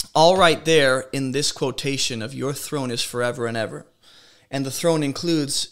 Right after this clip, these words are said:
nations coming and going, "We wanna bring gifts," and then enemy nations being destroyed. Um, and the name of this king and his kingdom being forever. Hmm. And his,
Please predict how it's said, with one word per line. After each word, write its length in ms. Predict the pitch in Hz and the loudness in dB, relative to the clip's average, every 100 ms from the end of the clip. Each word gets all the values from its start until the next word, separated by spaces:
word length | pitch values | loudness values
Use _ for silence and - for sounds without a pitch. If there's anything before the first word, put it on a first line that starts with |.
| _ _ _ _ 139 | _ _ _ _ -4
nations 560 | 135 190 - 131 - | -2 0 -2 -4 -6
coming 560 | - - 147 202 87 139 | -8 -6 -6 -6 -10 -10
and 100 | 123 | -4
going, 300 | 123 95 143 | -4 -4 -6
"We 80 | 196 | -8
wanna 180 | 214 | -8
bring 220 | 135 135 135 | -4 -4 -4
gifts," 240 | 202 - | -4 -2
and 100 | 147 | -4
then 100 | 139 | -2
enemy 300 | 160 196 202 | 0 0 0
nations 420 | 160 131 - 131 139 | 0 -2 -4 -6 -6
being 200 | 139 139 | -4 -2
destroyed. 600 | 120 - 156 - - - _ - - _ _ | -2 -2 -4 -6 -10 -18 _ -20 -20 _ _
Um, 640 | 123 110 107 98 131 143 143 _ - | -10 -8 -6 -8 -10 -14 -20 _ -10
and 160 | 131 127 | -6 -4
the 40 | |
name 360 | 120 135 170 143 | -2 -2 -2 -4
of 100 | 131 | -4
this 180 | 143 | -4
king 320 | - - 160 139 | -4 -4 -4 -4
and 60 | |
his 140 | 120 - | -4 -6
kingdom 360 | - 147 131 | -4 -6 -6
being 200 | 127 123 | -6 -8
forever. 580 | - 123 104 123 151 - _ _ _ _ _ - | -10 -6 -4 -6 -8 -14 _ _ _ _ _ -12
Hmm. 120 | 143 - _ _ _ _ - - - - | -12 -12 _ _ _ _ -20 -20 -20 -12
And 100 | 123 | -8
his, 280 | 135 - | -6 -6